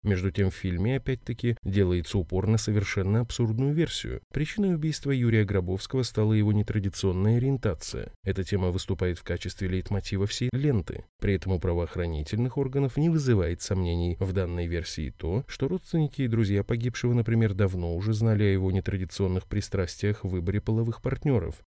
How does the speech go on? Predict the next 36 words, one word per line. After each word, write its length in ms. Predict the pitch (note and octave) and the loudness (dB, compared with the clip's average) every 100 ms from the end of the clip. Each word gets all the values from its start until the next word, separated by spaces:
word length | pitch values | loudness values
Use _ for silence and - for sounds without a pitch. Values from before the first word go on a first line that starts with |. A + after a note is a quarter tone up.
| - | -2
но 120 | G2+ | -2
почему-то 460 | E2 F2 G2 F2 G2 | -2 -4 -2 -2 -2
никто 400 | F2+ - F2 E2+ | -2 -4 -4 -2
из-за 260 | F#2 G#2+ | -2 0
этого 240 | B2+ C3+ C3+ | -2 0 -2
не 140 | C3+ | 0
хотел 360 | C3+ A#2+ G2 F2 | -2 -2 -2 0
его 360 | F#2+ A2 A2 | 2 4 4
убивать. 480 | A#2 C3+ A2 - - - _ | 4 2 0 -4 -14 -14 _
И 80 | - | -2
вот 180 | A2 C3 - | 0 -2 -2
тут 180 | G#3 | -2
на 120 | G3+ F#3 | 0 -2
сцену 340 | - F3+ E3 | -2 0 0
выходит 400 | D3+ C3+ C3+ B2 | 0 -2 -2 -2
гений 420 | G2+ A2 A2 B2 | 0 4 4 4
украинской 600 | C3+ A#2+ G#2+ G2 F#2 - | 2 2 2 2 0 -2
пропаганды. 760 | G#2+ G#2+ A2 F#2+ E2+ C2+ A#1+ - - | 0 2 2 2 0 -2 -6 -8 -12
В 60 | |
фильме 340 | - G2+ F#2+ E2+ | -2 0 2 2
приводится 480 | G2+ F#2 F#2 - | 2 2 0 -2
фрагмент 540 | F#2+ G2+ F#2 F#2+ F#2 - | -2 -2 0 2 0 -2
показаний 500 | - G2+ F#2 F#2 F#2 | -2 0 2 2 2
Яковенко, 640 | F2+ E2+ F#2 E2+ E2+ F#2+ | 0 0 0 0 -2 -2
где 200 | A#2 A2 | 0 0
тот 180 | G#2+ G2 | 0 0
утверждает, 680 | F#2 - F#2+ F2 F2 D2+ F#2 | 0 -2 -4 -4 -4 -2 -2
что 220 | - - A2 | -4 0 2
Юрий 260 | G2+ F2+ | 4 2
Гробовский, 680 | F2 E2+ D#2+ D2+ - - B2 - | 0 -2 0 -4 -4 -2 -4 -4
один 300 | - A#2 F3+ | -2 0 2
из 140 | E3+ C3 | 0 0
лучших 360 | D3 - D#3 | -4 -4 -2
адвокатов 500 | B2+ A2+ G#2+ G2+ F#2 | 2 2 4 0 0
в 120 | - | -8
Киеве, 560 | - F#2 E2+ G#2 B2+ B2+ | -4 -2 0 0 0 0